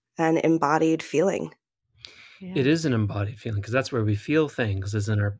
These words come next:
Speaker 3: is in our body. And so do you, I think we talked a little bit about this in the first episode. We talked about maybe inherited trauma,
Speaker 2: Mm.
Speaker 1: Mm.
Speaker 3: you know, how you, you know, it, going to,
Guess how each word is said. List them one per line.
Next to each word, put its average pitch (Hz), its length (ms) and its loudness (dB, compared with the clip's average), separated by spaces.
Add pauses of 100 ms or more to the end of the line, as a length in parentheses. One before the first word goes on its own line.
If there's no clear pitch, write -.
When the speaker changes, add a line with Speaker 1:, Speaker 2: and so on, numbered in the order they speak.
Speaker 3:
is 110 200 -4
in 110 100 0
our 107 120 -2
body. 107 580 -6 (880)
And 117 320 -4
so 143 480 -4 (120)
do 165 100 -8
you, 214 200 -6 (340)
I 175 80 -4
think 311 180 -6
we 311 80 -2
talked 226 280 -8
a 196 40 -12
little 190 200 -6
bit 180 120 -6
about 135 260 -2
this 139 160 -10
in 139 40 -6
the 123 60 -6
first 180 260 -6
episode. 120 280 -6
We 120 100 -4
talked 160 260 -6
about 135 200 -2
maybe 127 360 -2 (420)
inherited 135 640 0
trauma, 165 480 -8 (180)
Speaker 2:
Mm. 208 260 -16
Speaker 1:
Mm. 180 360 -2
Speaker 3:
you 160 100 -2
know, 151 180 -2
how 143 180 -2
you, 135 420 -4
you 156 100 -4
know, 139 80 -2
it, 151 180 -4
going 180 360 2
to, 147 480 -2